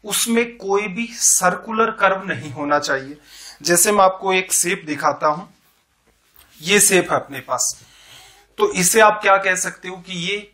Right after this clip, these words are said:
प्रिज्म है। प्रिज्म कैसे हुआ भाई, इसका बेस एक पेंटागन, पंचभुज है, इसका टॉप एक पंचभुज है, और जैसी ये नीचे है वैसी की वैसी ये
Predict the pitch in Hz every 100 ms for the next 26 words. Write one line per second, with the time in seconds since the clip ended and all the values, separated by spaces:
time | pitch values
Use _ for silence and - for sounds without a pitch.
0 | _ 165 165 135 131 - - _ 170 185
1 | 208 175 185 185 202 190 196 190 196 _
2 | _ - - - _ _ _ 170 175 -
3 | 208 196 151 190 208 - - _ _ _
4 | - - - 160 170 185 185 185 - _
5 | _ 170 170 175 190 175 180 - _ _
6 | - - _ 170 175 - 208 208 190 190
7 | 196 - _ _ 170 170 - 175 180 175
8 | 175 165 - - - - - - - 196
9 | - 196 208 247 247 220 196 - 220 208
10 | 202 175 180 - 220 226 202 180 175 185
11 | 185 214